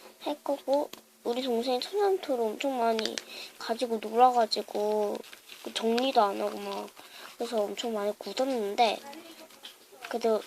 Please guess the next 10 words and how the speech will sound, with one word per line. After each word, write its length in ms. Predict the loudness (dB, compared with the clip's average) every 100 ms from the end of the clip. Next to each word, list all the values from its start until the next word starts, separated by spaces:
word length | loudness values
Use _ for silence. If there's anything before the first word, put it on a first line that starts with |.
| -2
아직까지는 1200 | -2 4 2 2 0 2 4 4 4 6 4 2
말랑말랑한 960 | 2 2 2 2 0 0 -2 -2 -4 -6
상태고요. 520 | -6 -6 -4 -4 -2 -4 -2
이건 400 | 4 8 8 8
좀 160 | 4
많이 260 | 2 0 -2
굳었는데 600 | -4 -2 -2 0 0 0 -4 -16 -16 -8
이건 340 | 2 8 8 8
그나마 360 | 2 4 4
괜찮아요. 500 | 0 -6 -8 -10 -12